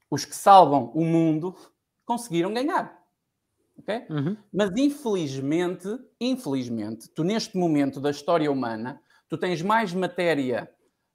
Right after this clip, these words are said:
Speaker 1: eh,
Speaker 2: Há
Speaker 1: má
Speaker 2: mais idiotas do que formidáveis,
Speaker 1: do mal.
Speaker 2: sim.
Speaker 1: Então tu tens que começar a ler obras um bocadinho mais elevadas que a própria internet.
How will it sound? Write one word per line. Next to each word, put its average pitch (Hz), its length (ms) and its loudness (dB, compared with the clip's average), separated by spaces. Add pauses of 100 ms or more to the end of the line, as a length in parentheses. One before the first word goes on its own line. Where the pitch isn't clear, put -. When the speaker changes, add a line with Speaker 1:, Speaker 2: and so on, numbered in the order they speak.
(160)
Speaker 1:
eh, 135 140 2
Speaker 2:
Há - 40 -2
Speaker 1:
má 131 80 0
Speaker 2:
mais 143 340 10
idiotas 143 360 4
do 131 80 -4
que 131 80 -16
formidáveis, 113 640 -2
Speaker 1:
do 135 60 -2
mal. 127 280 0
Speaker 2:
sim. - 60 -20 (240)
Speaker 1:
Então 139 300 -2
tu 190 340 0
tens 131 220 -4
que - 60 -20
começar 127 400 -6
a 143 40 0
ler 143 200 0
obras 139 440 0 (400)
um 156 100 -4
bocadinho 143 360 2
mais 151 680 0
elevadas 135 580 0
que - 100 -6
a 196 40 -4
própria 208 280 -6
internet. 277 460 -6